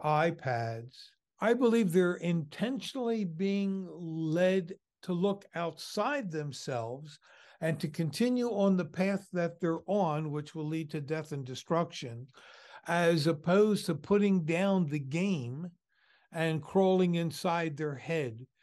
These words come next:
and trying to understand why they're in the situation that they're in.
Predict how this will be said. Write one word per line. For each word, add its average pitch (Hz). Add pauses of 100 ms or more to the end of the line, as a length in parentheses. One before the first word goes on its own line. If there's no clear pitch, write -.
(260)
and 156
trying 170
to -
understand 156 (240)
why 160
they're 165
in 165
the 151
situation 151
that 123
they're 123
in. 104